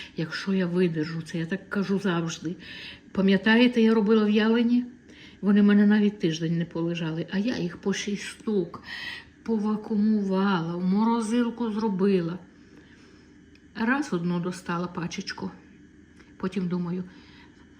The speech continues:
«Та що я собі ворог?» <laughs> Достала другу. І, коротше говоря, всі закінчились. А ці будуть свіженькими їсти, положу в холодильничок.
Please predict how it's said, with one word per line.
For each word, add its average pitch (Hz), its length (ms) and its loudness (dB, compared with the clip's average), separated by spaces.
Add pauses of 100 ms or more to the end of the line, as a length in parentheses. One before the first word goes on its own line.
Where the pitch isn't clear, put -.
(160)
«Та 202 60 0
що - 260 -4
я 190 100 -2
собі 190 300 0
ворог?» 208 560 6 (540)
<laughs> - 540 -2
Достала 254 540 0
другу. 208 560 -2 (340)
І, 196 80 -2
коротше 190 380 -4
говоря, 220 320 -2
всі 208 240 -6
закінчились. 196 760 -4 (1080)
А 170 60 -10
ці - 160 -6
будуть 185 200 -2
свіженькими 170 800 -4
їсти, 175 340 -8
положу 165 460 -4
в 147 160 -8
холодильничок. 220 1080 0